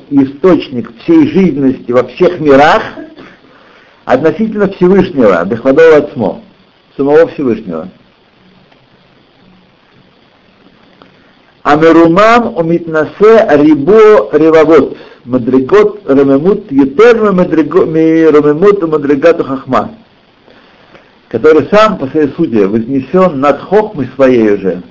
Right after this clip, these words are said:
а хохма — это микор хаим, микор всех, э, бриот, э, источник всех, всех,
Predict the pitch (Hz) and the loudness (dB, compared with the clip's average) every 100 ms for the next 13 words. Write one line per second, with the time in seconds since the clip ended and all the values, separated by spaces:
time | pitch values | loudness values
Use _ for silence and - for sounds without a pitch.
0 | _ _ _ _ _ - - 180 - 185 | _ _ _ _ _ -14 -2 -2 -2 -6
1 | 165 151 165 185 185 175 175 95 - _ | -4 -4 -2 -2 0 -2 -2 -6 -14 _
2 | _ _ _ 117 127 180 185 156 - 185 | _ _ _ -10 -4 0 2 2 0 -4
3 | 175 165 151 143 139 135 131 151 151 107 | -4 0 2 4 4 2 2 2 2 2
4 | 92 - - 98 - - 110 - - - | -2 -10 -8 -6 -8 -10 -10 -10 -10 -10
5 | - 180 180 170 - 175 151 165 | -6 -6 -6 -10 -8 -8 -6 -10